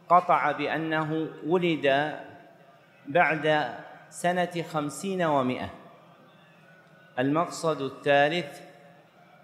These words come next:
تاريخ وفاته، توفي رحمه الله سنة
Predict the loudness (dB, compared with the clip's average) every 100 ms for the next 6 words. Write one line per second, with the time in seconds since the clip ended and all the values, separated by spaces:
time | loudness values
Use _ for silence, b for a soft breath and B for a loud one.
0 | -20 -20 _ _ _ _ -4 2 2 2
1 | -2 -2 2 2 0 -2 -2 -2 -4 -6
2 | -18 -20 -20 -20 -20 -20 -20 -20 -8 0
3 | 2 0 -4 0 2 2 0 -4 -4 -4
4 | -4 -2 2 2 0 -4 -6 -8 -14 -20
5 | -20 -20 -20 -20 -20 -20 _ _ _ -20
6 | -2 0 0 -2 0 0 0 -2